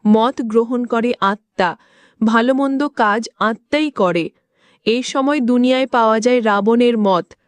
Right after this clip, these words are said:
বাচ্চারা তোমরা পাও রামের মত। রাবণের মতে নাজেহাল হয়ে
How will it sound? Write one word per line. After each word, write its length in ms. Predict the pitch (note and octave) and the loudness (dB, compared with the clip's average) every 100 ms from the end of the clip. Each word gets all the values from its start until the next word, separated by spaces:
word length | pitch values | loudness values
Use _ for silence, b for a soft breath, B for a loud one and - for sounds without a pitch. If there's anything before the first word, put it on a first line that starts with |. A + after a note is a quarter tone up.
| _ _ | _ _
বাচ্চারা 520 | G#3 G#3 G#3 A#3 A3+ B3+ | -2 0 -2 -4 -4 -2
তোমরা 380 | A#3 G#3 A3 | -2 0 2
পাও 220 | A3+ B3 B3 | 2 2 2
রামের 480 | G#3+ A3+ C4+ B3+ | 2 0 0 0
মত। 360 | G#3 F#3 D#3+ - - B B B B B | 2 0 -2 -8 -20 B B B B B
রাবণের 520 | A#3 A#3+ C#4 D#4 D#4+ | 0 0 -2 -4 -2
মতে 300 | C#4+ C#4 D4 | -2 0 0
নাজেহাল 600 | B3+ G#3+ G#3 C4 C4 C4 | 0 0 0 -2 0 -2
হয়ে 340 | B3 B3+ F3 | 2 2 2